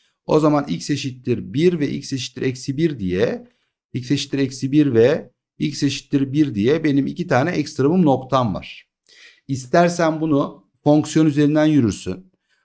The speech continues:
Bunların yerel maksimum, yerel minimum olduğunu keşfedersin. Ama şu an bununla benim işim yok aslında. Uzatmayayım o kısmı. Tamam mı? Bana ne soruyor? Ekstrem değerleri çarpımı soruyor. Yani sen fonksiyona eksi bir yazdığında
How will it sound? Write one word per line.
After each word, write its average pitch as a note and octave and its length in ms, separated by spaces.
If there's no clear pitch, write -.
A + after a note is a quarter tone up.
Bunların D3 440
yerel C#3+ 320
maksimum, D3 400
yerel C#3+ 260
minimum D3 260
olduğunu C#3 280
keşfedersin. G2 720
Ama D#3 200
şu D#3 160
an C#3+ 180
bununla C#3+ 220
benim C#3+ 160
işim C#3+ 240
yok D3+ 140
aslında. G2+ 360
Uzatmayayım A#2 540
o - 40
kısmı. - 440
Tamam G3 260
mı? F2+ 160
Bana C#3+ 220
ne G3 120
soruyor? F#3 280
Ekstrem F3+ 380
değerleri D3+ 420
çarpımı A#2+ 460
soruyor. A2+ 260
Yani D#3 300
sen D#3 300
fonksiyona D3 560
eksi C3+ 400
bir E3 100
yazdığında G#2 920